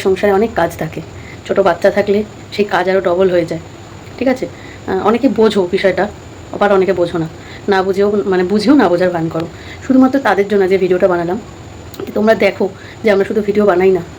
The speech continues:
আর, উম, মানে সংসারে কাজ করতে করতেও যে ভিডিও করতে হয়, সেটাও কিন্তু একটা মাথায় হেডেক থাকে যে আমাকে এই,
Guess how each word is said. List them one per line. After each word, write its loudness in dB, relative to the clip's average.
আর, 0
উম, -2
মানে 4
সংসারে 2
কাজ -2
করতে -4
করতেও 2
যে 2
ভিডিও 0
করতে 2
হয়, 4
সেটাও 2
কিন্তু 4
একটা 2
মাথায় 2
হেডেক -2
থাকে 2
যে 6
আমাকে 2
এই, 2